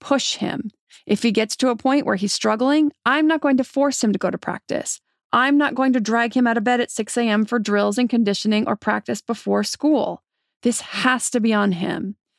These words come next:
I think psychologically that and his age makes up for a lot in being a late starter. We'll see.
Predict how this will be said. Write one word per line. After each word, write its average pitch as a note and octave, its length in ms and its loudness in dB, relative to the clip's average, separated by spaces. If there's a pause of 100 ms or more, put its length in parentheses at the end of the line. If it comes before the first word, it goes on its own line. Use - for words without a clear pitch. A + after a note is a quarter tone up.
(200)
I G#3+ 80 0
think B3 240 0
psychologically C4 1200 0
that G#3+ 400 0 (200)
and G#3 180 2
his B3+ 220 0
age G3 320 -2 (160)
makes G#3+ 320 0
up - 180 -4
for G#3 160 -4
a G3+ 80 -2
lot G3 420 -2
in G3+ 140 2
being F#3+ 220 -2
a - 60 -4
late - 200 -6
starter. - 460 -2 (640)
We'll - 160 0
see. D4 380 -2